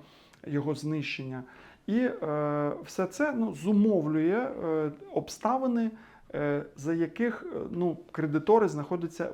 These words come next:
в не найкращому положенні, да? Ринкова вартість більшості, е,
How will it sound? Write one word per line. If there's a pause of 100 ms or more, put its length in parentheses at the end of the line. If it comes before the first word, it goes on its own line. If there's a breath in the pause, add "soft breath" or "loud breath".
в
не
найкращому
положенні, (100)
да? (480 loud breath)
Ринкова
вартість
більшості,
е,